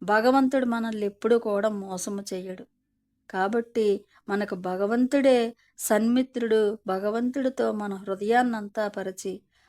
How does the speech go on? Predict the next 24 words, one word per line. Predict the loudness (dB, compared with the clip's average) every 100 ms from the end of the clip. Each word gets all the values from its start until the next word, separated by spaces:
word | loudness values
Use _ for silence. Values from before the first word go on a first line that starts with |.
| -6
అతనితో | -2 0 2 4 2
పంచుకుంటే | 2 -4 -6 -6 -6 -4 -4 -4
మన | -4 -6
మనోభారం | -6 -4 2 2 4 2 0
తగ్గి | -6 -10 -10 -4 -2 -2 -10 _ _ -8
మన | -4 -2
వెంటే | 0 0 0 0 0
ఉండి | 0 -2 -2
అతను | -2 -4 -6
ఎప్పుడూ | -4 -4 0 2
కూడా | 2 0 -2
మనకి | -6 -8 -4 -2 -4 _ _ -4
సహాయ | -2 0 0 0
సహకారాలు | 0 -2 -2 -2 -2 -2 -4
అందిస్తాడు. | -6 -8 -8 -10 -6 -6 -6 -8 -16 _ _ _ _ _ _ _ _ _ _ _ _ _ _ -2
మన | 0
కష్టాన్ని | 4 2 4 4 6 6 4
చెప్పుకుంటే | 0 -2 0 0 4 4 4 0 _ _
అవతల | -4 -2 2 4
వాళ్ళకి | 4 2
చెప్పుకుంటే | -2 -4 -4 -4 -2 -2
వాళ్ళు | -2 -2 -2
ఏం | -4 -2
చేస్తారు? | -2 -2 -4 -4 -4